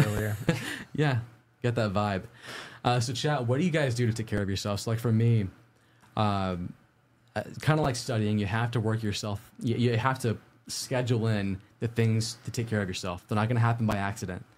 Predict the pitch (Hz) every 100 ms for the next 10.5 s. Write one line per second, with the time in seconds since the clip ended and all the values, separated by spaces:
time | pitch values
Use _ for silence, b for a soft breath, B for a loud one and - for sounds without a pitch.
0 | b - 104 120 120 120 113 110 110 -
1 | - - 160 156 - 127 113 104 95 107
2 | 104 92 B B B B 117 120 131 127
3 | 127 117 139 131 135 120 113 104 B B
4 | B B _ - 107 127 127 117 120 110
5 | 110 107 104 110 98 104 98 95 - 120
6 | 123 123 113 113 117 - - 160 156 147
7 | 131 107 90 101 95 90 87 98 107 113
8 | 110 - - 120 117 110 104 101 98 95
9 | 98 92 90 95 95 92 - 117 113 98
10 | 95 - 87 87